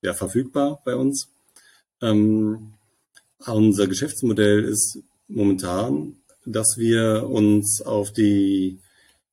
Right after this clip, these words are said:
äh, auf die Volumenkunden, äh, spezialisieren und sagen, von euren Savings hätten wir gerne einen Share. Das heißt, wenn wir euch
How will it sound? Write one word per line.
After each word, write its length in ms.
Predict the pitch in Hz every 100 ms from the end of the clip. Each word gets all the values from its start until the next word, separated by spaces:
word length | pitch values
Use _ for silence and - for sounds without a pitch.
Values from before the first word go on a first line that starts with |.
| _
äh, 600 | - 107 92 90 87 90 - _
auf 120 | -
die 340 | - 104 123 - _ _ _ _
Volumenkunden, 1040 | 104 101 143 120 - 98 92 98 101 113 131
äh, 540 | 107 98 98 98 104
spezialisieren 880 | - - - 107 98 95 101 117 123
und 200 | 104 95
sagen, 500 | 101 95 110 135 - _ _ _ _ _ _ _ _
von 160 | 113 110
euren 540 | 117 135 147 135 127
Savings 800 | - 147 160 107 95 135 - - -
hätten 280 | - 131 113
wir 200 | 120 120
gerne 600 | 107 95 104 107 104 101
einen 280 | 104 95 95
Share. 380 | - 92 92 - _ -
Das 140 | 101
heißt, 200 | 110 113
wenn 180 | 123 123
wir 160 | 131 127
euch 460 | 120 120 110 -